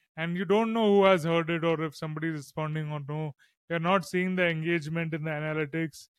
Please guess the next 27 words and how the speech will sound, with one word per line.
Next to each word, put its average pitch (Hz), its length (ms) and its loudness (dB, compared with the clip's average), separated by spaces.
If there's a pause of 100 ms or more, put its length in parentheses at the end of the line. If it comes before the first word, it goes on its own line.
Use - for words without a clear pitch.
(880)
How 247 560 0
do 233 120 -2
you 262 200 2
measure 196 480 0
your 214 480 0 (380)
progress? 175 580 -4
You 175 120 -2
said 190 280 -4
don't 180 360 -2
measure 170 360 0
your 175 520 0 (160)
busyness, 170 640 -2
right? 156 240 -6
You 165 100 -10 (360)
measure 156 340 -2
your 160 360 0 (360)
productivity 170 760 0
and 147 320 -4 (360)
performance. 170 720 0 (1300)
How 202 340 0
would 240 200 2
you 233 100 4
assess 196 380 2
that 165 260 0
in 160 180 -4
these 147 540 -8 (360)
scenario? 143 680 -6